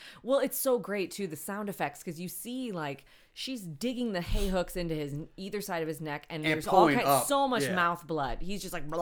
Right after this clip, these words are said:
Speaker 1: blah, blah, blah, blah." But again, not C G I blood. And at this, whenever they, they cut to Trish hooking him, in the background, you can hear the huh,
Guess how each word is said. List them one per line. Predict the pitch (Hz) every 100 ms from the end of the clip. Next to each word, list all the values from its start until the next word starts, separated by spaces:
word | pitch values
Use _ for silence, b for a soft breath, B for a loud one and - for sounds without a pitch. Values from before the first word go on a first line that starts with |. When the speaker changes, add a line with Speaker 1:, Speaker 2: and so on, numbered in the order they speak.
| 170
Speaker 1:
blah, | 170
blah, | 170 170
blah, | 165 165
blah." | 156 143 b b -
But | 202
again, | 277 180 131 -
not | 143 135 -
C | 165
G | 143 151
I | 151 156
blood. | 147 135 135 b b b 202
And | 233 254
at | 247 262
this, | 269 - -
whenever | 214 233 185 254 285
they, | 233 185 - _ -
they | 180 190 165 147 - -
cut | - 277 - -
to | - 208 185 170 170 - -
Trish | - - 254 202 160 - - - - - - 156
hooking | 269 240 185
him, | 170 160 -
in | 196
the | 165
background, | 180 196 - 180 170
you | 180
can | 170
hear | 151 175
the | 139 - B B B
huh, | 269 370